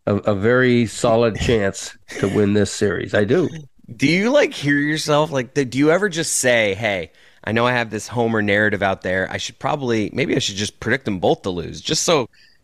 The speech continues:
Speaker 2: you know, I, I, I can't always have people thinking I'm just this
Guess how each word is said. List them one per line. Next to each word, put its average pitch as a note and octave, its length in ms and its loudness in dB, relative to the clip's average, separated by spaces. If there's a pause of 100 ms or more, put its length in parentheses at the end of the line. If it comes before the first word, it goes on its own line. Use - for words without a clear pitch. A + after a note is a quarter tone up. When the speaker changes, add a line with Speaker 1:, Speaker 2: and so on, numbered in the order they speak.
(120)
Speaker 2:
you A#2 80 -6
know, G2 140 0
I, F#2+ 240 -4
I, A2+ 40 -4
I A2 180 -6
can't - 360 0
always C#3 300 2
have B2+ 240 -4
people A#2+ 240 -2
thinking A#2 380 -2
I'm G2+ 160 -2
just G2+ 260 -6
this A2 300 -4